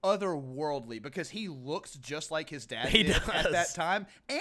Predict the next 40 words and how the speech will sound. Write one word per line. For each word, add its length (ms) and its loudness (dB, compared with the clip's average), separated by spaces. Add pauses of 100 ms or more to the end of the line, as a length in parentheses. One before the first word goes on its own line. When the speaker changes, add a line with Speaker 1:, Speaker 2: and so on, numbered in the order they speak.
Speaker 1:
he 120 2
was 160 2
pretty 300 -6
damn 320 -4
good 280 0
in 100 -6
that 220 -6
movie. 380 -8 (200)
Speaker 2:
Yeah, 140 10
Speaker 1:
I 80 8
have 160 0
Speaker 2:
well, 120 8
Speaker 1:
been 100 6
Speaker 2:
he's, 200 2
Speaker 1:
a 20 -12
big 220 -2
Speaker 2:
he 100 2
Speaker 1:
fan 400 -2 (260)
of, 280 -2
um, 260 0
O'Shea 300 -6
Jackson. 600 -14
Speaker 2:
Yeah, 240 10
he's 220 4
had 160 6
a 60 6
pretty 220 6
decent 300 -2
career. 260 4
He 120 4
was 120 4
in, 140 0
uh, 240 2
Ingrid 380 0
Goes 260 2
West, 400 0
which 160 -2
Speaker 1:
Which 60 2
Speaker 2:
was 100 0
a, 140 2